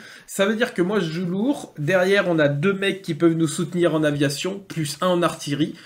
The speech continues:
Je pense qu'on est plutôt correct sur, euh, sur la, comment je pourrais les expliquer ça, sur,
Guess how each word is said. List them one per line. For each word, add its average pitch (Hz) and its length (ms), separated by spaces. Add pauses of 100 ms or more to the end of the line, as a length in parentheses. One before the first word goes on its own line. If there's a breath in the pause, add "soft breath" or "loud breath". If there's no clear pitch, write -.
(260 loud breath)
Je 147 220
pense 190 720
qu'on 175 300
est 262 120
plutôt - 480
correct 170 800
sur, 170 380
euh, 143 320
sur 147 340
la, 113 340 (1900 loud breath)
comment 147 180
je 143 100
pourrais 135 200
les 127 400
expliquer 127 360
ça, 117 200
sur, 147 280